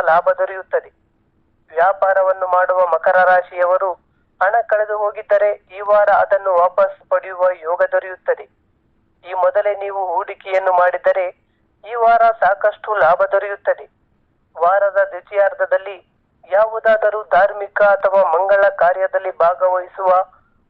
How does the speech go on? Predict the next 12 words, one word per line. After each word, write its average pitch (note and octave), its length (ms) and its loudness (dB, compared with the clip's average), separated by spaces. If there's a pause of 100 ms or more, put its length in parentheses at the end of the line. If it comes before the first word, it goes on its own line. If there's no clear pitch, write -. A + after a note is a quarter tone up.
ಉತ್ತಮ G#3+ 480 -4
ಅವಕಾಶ G3 640 0
ನಿಮಗೆ G3 440 -2
ದೊರೆಯುತ್ತದೆ. - 580 -6 (580)
ಜೊತೆಗೆ F3 360 -6 (640)
ಮಕರ F#3 460 0
ರಾಶಿಯವರು G#3+ 840 0
ಈ F#3+ 240 -12
ವಾರದಲ್ಲಿ G3+ 640 2 (640)
ತೀರ್ಥಯಾತ್ರೆಗೆ G#3+ 880 0
ಪ್ರಯಾಣಿಸುವ G3+ 800 0
ಯೋಗವೂ G3 540 -4